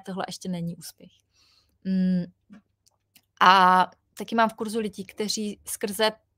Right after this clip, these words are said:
to, vedení v tom kurzu objevili nové obzory,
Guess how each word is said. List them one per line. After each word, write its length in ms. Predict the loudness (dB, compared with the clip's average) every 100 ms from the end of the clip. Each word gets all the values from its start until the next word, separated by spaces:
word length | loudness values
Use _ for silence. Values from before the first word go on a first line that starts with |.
| _ _
to, 220 | 2 2 2 _ _ -2
vedení 520 | 2 4 4 2 -6
v 80 | -8
tom 160 | -8
kurzu 280 | -8 -10 -8
objevili 360 | -4 -4 -2 -2
nové 240 | 0 0
obzory, 480 | 0 -6 -6 -6